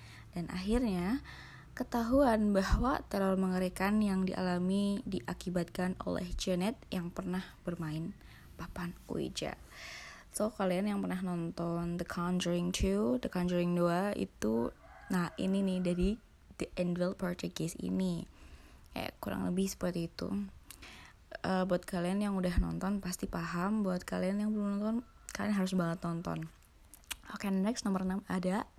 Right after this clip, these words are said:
The Demonic Werewolf in London. Oke, banyak menyaksikan akan keberadaan manusia serigala atau werewolf. Namun, ada bukti nyata tentang werewolf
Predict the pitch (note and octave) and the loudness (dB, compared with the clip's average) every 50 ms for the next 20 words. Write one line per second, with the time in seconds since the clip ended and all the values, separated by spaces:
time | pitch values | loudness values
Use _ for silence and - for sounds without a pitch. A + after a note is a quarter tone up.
0 | - - - - - F#3+ G#3 G3+ G3+ G3+ G3+ G#3 G#3+ - - F#3 F#3 F#3 F#3 F#3 | -18 -16 -6 -2 0 2 2 2 2 0 0 -2 -4 -4 -2 -2 0 0 0 -2
1 | F#3 - - F#3+ F3+ F3 E3+ E3 E3 F3 - - - F3 E3+ - - - - - | -4 -4 -4 -4 -2 -2 -2 -4 -4 -6 -6 -6 -8 -8 -10 -14 -18 -20 -20 -20
2 | - - - - - - - - - - - - - - - - - - - - | -20 -20 -20 -20 -20 -20 -20 -20 -20 -20 -20 -20 -20 -20 -20 -20 -20 -20 -20 -20
3 | - - - B3+ C4 C4 - - - A3+ G3+ F#3+ F#3 F3+ F3 F3 F3 F3+ F3+ F3+ | -12 -4 -2 0 0 0 -2 -4 -2 0 2 4 4 4 4 4 2 2 2 2
4 | F#3+ A3 A#3+ A#3+ A#3 - - - - - - - G#3+ G#3 G#3 G#3 G#3 G3+ G3+ G#3 | 2 2 2 2 0 -2 -8 -20 -20 -14 -6 -2 0 2 2 2 2 0 0 -2
5 | - - - G#3 - - - - - A#3+ G#3+ F#3 F#3 F#3 - - - - - - | -4 -4 -4 -6 -6 -8 -8 -2 2 2 2 2 2 -2 -4 -6 -12 -20 -16 -10
6 | - G3+ - - - - - A3+ A3+ A3 A3+ A3 - - G#3+ G3 F#3+ G3 F#3+ F#3+ | -8 -8 -8 -10 -12 -8 -4 -2 0 2 0 0 0 -2 -2 0 2 2 2 2
7 | F#3+ F3+ F#3+ F#3 F#3+ - - - G3 G3+ G#3+ A3 A#3 A3+ G#3 G3 F#3+ F#3+ F#3+ G3 | 2 2 0 -2 -2 -4 -4 -2 0 2 2 2 2 2 2 2 2 2 2 0
8 | - - G3 G3 F#3+ - - F#3 F#3 F#3 F3+ E3+ F3 F3+ - - - - F3+ - | 0 0 -2 -2 -2 -2 -4 -4 -2 0 0 0 2 0 0 -2 -4 -6 -6 -6
9 | - F3+ F3+ F3+ F3 E3 E3 E3 E3+ - - - - - - - - - - - | -6 -4 -4 -2 -2 -4 -4 -4 -6 -8 -10 -12 -18 -20 -20 -20 -20 -20 -20 -20
10 | - - - - - - - - - - - - - - - G#3 G#3 G3+ G3 G#3 | -20 -20 -20 -20 -20 -20 -20 -20 -20 -20 -20 -20 -10 -4 0 0 2 2 2 2
11 | G#3+ A3+ A#3+ A#3 - - G3+ F#3+ F3 F#3 F3+ F#3 - G3 F#3+ F#3 F3+ F3+ F#3 G#3+ | 2 2 2 2 0 0 0 0 0 0 0 -2 -2 0 0 0 2 0 0 -2
12 | - - A#3 A3 G3+ G#3 G#3 G#3 F#3+ F#3+ F3+ F3+ F3+ E3+ E3 E3+ - | 0 2 2 4 4 4 2 2 0 0 2 0 0 0 0 -2 -4